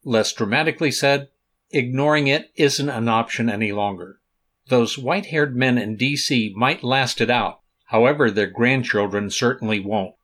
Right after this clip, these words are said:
I have couched all my above comments in economic imperative terms. Let me adjust that a bit.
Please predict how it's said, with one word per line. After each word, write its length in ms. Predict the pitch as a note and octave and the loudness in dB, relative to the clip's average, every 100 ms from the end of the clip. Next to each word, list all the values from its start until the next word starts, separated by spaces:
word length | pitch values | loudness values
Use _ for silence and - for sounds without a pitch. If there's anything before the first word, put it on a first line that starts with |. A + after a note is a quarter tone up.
| _ _ - | _ _ -4
I 120 | B2 | -2
have 240 | C#3+ B2+ | -2 -6
couched 380 | - G3 A3+ - - | -2 -2 -2 -6 0
all 200 | D3+ D#3+ | 2 2
my 180 | C#3+ B2+ | 2 2
above 400 | A2 A#2+ A#2+ - | 2 2 2 0
comments 540 | A#2+ A#2 A2+ A2 - | 0 2 2 0 -2
in 160 | G#2+ A#2 | -4 -2
economic 640 | C3 C3 B2+ A#2 A#2 A#2+ | -2 0 0 2 2 -2
imperative 640 | B2 G#2 B2 A2+ G#2+ F#2 - | -6 -4 0 2 2 -2 -2
terms. 600 | B2+ F#2+ D2+ G2 - _ _ _ _ | -2 -2 -6 -12 -14 _ _ _ _
Let 180 | - G3+ | -4 0
me 140 | F#3 D#3+ | 4 2
adjust 340 | B2 A#2+ - | 4 2 2
that 120 | G#2+ | 0
a 60 | F#2+ | 0
bit. 260 | F2+ - | -4 -8